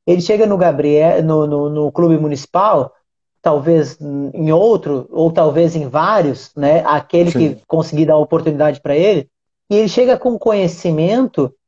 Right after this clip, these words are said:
Speaker 1: mas um conhecimento que vai abrir as portas para o clube. Claro que tem a questão
Speaker 2: Sim,
Speaker 1: de,
Speaker 2: com
Speaker 1: de
Speaker 2: certeza.
Speaker 1: vender o seu peixe no,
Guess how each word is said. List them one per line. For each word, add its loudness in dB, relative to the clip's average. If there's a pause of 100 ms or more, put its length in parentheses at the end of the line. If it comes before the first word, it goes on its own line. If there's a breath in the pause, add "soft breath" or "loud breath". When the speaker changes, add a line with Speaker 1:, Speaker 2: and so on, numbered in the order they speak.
(200)
Speaker 1:
mas 0
um 0
conhecimento 0
que -2
vai 2
abrir 2
as -4
portas -2
para 0
o 0
clube. 0 (440)
Claro 2
que 2
tem 0
a 0
questão 0
Speaker 2:
Sim, -2
Speaker 1:
de, 0
Speaker 2:
com 4
Speaker 1:
de -4
Speaker 2:
certeza. -2
Speaker 1:
vender 2
o 0
seu -2
peixe -2
no, -2